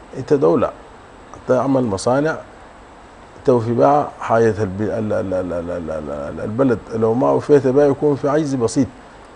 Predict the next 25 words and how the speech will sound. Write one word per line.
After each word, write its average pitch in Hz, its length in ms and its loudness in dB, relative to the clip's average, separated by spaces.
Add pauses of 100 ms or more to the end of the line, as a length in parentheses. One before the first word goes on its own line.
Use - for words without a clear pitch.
(100)
لكن 113 380 2
ما 190 120 4
ممكن 170 240 0
كلها 165 260 4
يتحمل 135 520 2
بتاع 107 220 0
مصنع. 113 320 0
بتاع 104 220 -2
المصنع 151 320 0
ما 151 160 2
عنده 170 260 0 (720)
زول 151 240 10
داير 165 200 10
يربح. 151 400 2 (160)
He 139 180 2
doesn't 165 300 2 (140)
care 156 40 4
إنه 143 380 4
أنت 131 160 0
مثلًا 139 440 2 (800)
الشوال 117 640 2
ده 127 120 2 (2250)
بنامنتزية 120 920 0
السعر 135 260 2
بتاعه 113 460 2